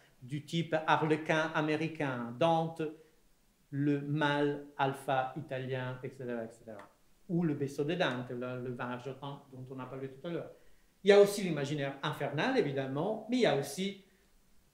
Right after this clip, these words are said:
l'intérêt pour le médiévalisme, hein, avec le double horizon de référence. Donc, parler du Moyen Âge pour parler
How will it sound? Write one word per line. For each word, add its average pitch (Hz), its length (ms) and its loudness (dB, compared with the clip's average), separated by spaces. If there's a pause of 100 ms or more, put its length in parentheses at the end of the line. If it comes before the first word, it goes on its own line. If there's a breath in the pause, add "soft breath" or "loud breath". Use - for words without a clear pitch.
(320)
l'intérêt 214 580 8
pour 240 460 2
le 220 80 6
médiévalisme, 139 760 0
hein, 185 200 -2
avec 226 400 8
le 214 140 6
double 220 500 8
horizon 180 500 4
de 180 120 6
référence. 160 760 4 (300 soft breath)
Donc, - 240 0
parler 170 760 12 (140)
du 196 240 12
Moyen 131 380 6
Âge 131 580 0 (580)
pour 233 500 6 (520)
parler 147 720 10